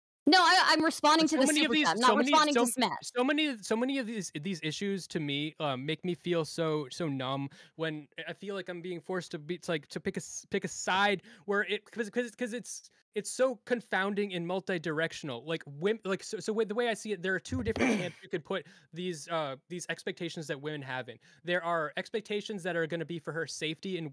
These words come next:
Speaker 2: well-being and for her future, and then there are superfluous expe-, uh, expectations that are just because, because she has the selective power, she's not going to settle for anything else,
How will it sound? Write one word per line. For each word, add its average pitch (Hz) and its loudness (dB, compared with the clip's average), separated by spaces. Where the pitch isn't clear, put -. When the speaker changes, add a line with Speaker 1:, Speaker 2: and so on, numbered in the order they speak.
Speaker 2:
well-being 156 -4
and 139 -8
for 147 -6
her 147 -6
future, 175 -8
and 165 -4
then 208 -2
there 214 -2
are 170 0
superfluous 202 -4
expe-, 160 -6
uh, 160 -4
expectations 160 -6
that 160 -4
are 151 -2
just 151 -12
because, 170 -6
because 240 2
she 202 -6
has 175 0
the 151 -14
selective 160 -4
power, 156 -4
she's 147 -12
not 170 -4
going 170 -6
to 156 -6
settle 160 -6
for 165 -6
anything 156 -8
else, 165 -4